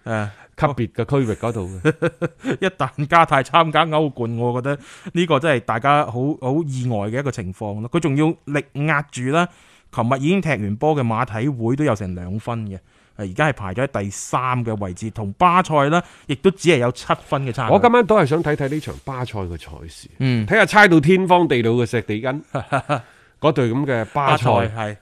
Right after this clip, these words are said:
Speaker 2: 係點樣猜法。
Speaker 1: 嗯。
Speaker 2: 我大膽啲講句，可能分分鐘有超過七成半，有七成都唔止。
Speaker 1: 嗯。
Speaker 2: 可能分分鐘係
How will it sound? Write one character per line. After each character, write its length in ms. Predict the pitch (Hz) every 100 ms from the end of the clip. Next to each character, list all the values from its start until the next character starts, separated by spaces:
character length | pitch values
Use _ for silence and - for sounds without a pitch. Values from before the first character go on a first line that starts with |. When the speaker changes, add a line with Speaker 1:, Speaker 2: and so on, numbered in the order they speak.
| -
Speaker 2:
係 100 | 104
點 120 | 113
樣 120 | 135
猜 260 | 120 123 120
法。 200 | 107 82 _
Speaker 1:
嗯。 240 | 113 107 104 _
Speaker 2:
我 140 | 123
大 200 | 135 117
膽 160 | 117 131
啲 80 | 139
講 220 | 101 120
句， 120 | 104 82
可 100 | 98
能 180 | 156 98
分 240 | 147 151
分 160 | 151 147
鐘 160 | 156 147
有 140 | 107
超 200 | - 147
過 120 | 131
七 380 | 110 - - -
成 120 | 78 78
半， 280 | 104 101 90 _ _ _ _ _
有 100 | -
七 160 | 139 190
成 260 | - 113 104
都 80 |
唔 100 | 151
止。 240 | 92 104 131
Speaker 1:
嗯。 260 | 131 123 110 - - _
Speaker 2:
可 80 | 175
能 120 | 117
分 160 | 151
分 160 | 160 160
鐘 140 | 165 156
係 120 | 120